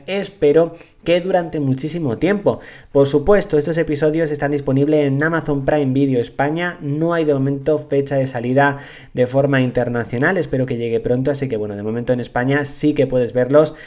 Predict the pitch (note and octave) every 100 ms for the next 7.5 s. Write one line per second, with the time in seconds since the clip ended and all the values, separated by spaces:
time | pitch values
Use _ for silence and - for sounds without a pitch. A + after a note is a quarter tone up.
0 | - - D#3 E3 - D3+ D#3 D3 C3+ B2+
1 | C3 B2+ A#2 C3 E3+ A3 G#3+ - C3+ D#3
2 | D3 C3 C3 B2 B2+ B2 A#2+ C#3 D#3+ D#3+
3 | C3 C3+ C3 C3 B2 A#2+ A#2 B2+ B2 B2
4 | A2+ A#2 A2 A2+ C3 F#3 - B2 A#2+ B2+
5 | - B2 A#2 A#2 D#3+ E3+ C3 A2+ A#2 C3
6 | C3 A2+ A#2 A2+ A2+ G#2+ G#2+ G#2+ C3+ D3+
7 | A#2 A#2 A#2 A#2+